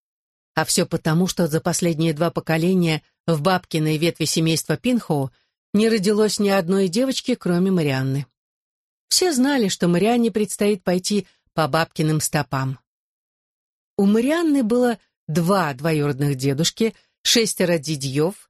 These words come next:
десять двоюродных братьев и обязанность каждую неделю получать от бабки наставления в колдовстве, которым ей предстояло заниматься. Без этого всего Марианне жилось бы гораздо проще.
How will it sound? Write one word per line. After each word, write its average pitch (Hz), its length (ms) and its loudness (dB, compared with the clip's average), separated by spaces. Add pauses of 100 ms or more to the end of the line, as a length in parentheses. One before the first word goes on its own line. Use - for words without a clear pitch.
(340)
десять 175 440 0
двоюродных 156 640 0
братьев 143 640 -2 (240)
и 233 160 -2 (100)
обязанность 240 880 0 (240)
каждую 202 460 0
неделю 208 500 0 (340)
получать 196 440 0
от 185 160 0
бабки 190 280 -2
наставления 165 600 0
в - 80 -14
колдовстве, 165 720 -2 (400)
которым 247 440 2
ей 254 220 0
предстояло 202 640 0
заниматься. 165 800 -2 (680)
Без 170 240 2
этого 185 320 0
всего 220 420 0 (760)
Марианне 247 540 2
жилось 226 320 0
бы 185 140 -2
гораздо 226 600 0
проще. 160 680 -2